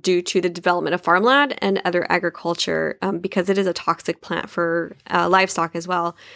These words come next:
So monarch butterflies and their young, they lost a great deal of habitat in this migration zone and due to that. And we know now that monarch numbers have decreased substantially, some research suggesting that only about one percent of the original population of North American monarchs are reaching their winter destinations.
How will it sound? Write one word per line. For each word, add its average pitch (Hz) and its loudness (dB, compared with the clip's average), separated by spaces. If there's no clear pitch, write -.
So 247 4
monarch 302 2
butterflies 202 4
and 196 2
their 185 2
young, 175 0
they 196 0
lost 220 2
a 285 2
great 190 2
deal 196 2
of 180 -2
habitat 165 0
in 170 -2
this - -4
migration 180 0
zone 170 -2
and 190 2
due 190 2
to 196 -4
that. 165 2
And 180 0
we 220 2
know 240 4
now 196 4
that 190 0
monarch 175 0
numbers 180 0
have 170 -6
decreased 180 -4
substantially, 165 -2
some 196 2
research 180 0
suggesting 165 0
that 190 0
only 196 4
about 175 2
one 165 0
percent 190 0
of 180 -4
the 175 4
original 170 -2
population 180 0
of 233 0
North 233 2
American 226 2
monarchs 202 2
are 170 0
reaching 180 -2
their 160 2
winter 170 -6
destinations. 165 -4